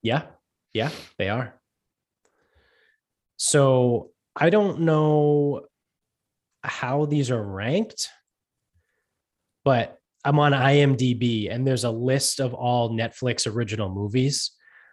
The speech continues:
Uh, I'm just gonna name the fir-, the top ten. Um, like, they're not actually, like,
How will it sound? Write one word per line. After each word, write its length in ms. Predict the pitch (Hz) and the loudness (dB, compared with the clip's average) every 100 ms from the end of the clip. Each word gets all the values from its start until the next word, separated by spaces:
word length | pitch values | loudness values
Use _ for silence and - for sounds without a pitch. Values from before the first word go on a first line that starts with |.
| _ | _
Uh, 60 | 110 | -2
I'm 400 | 110 110 110 147 | 0 0 2 2
just 180 | 156 160 | 4 4
gonna 200 | 156 151 | 4 4
name 320 | 143 143 139 | 4 2 2
the 80 | 127 | 0
fir-, 300 | 139 131 131 | 0 0 -2
the 180 | 131 | -6
top 320 | 110 135 117 - | -4 -6 -6 -10
ten. 380 | - 113 92 92 _ _ _ - | -8 -8 -8 -14 _ _ _ -10
Um, 360 | 107 107 101 107 | -4 -2 -2 0
like, 240 | 147 120 | 2 4
they're 100 | 147 | 4
not 240 | 151 170 | 4 4
actually, 540 | 139 143 143 147 143 127 | 2 0 0 2 2 2
like, 360 | 120 107 - | 0 -4 -6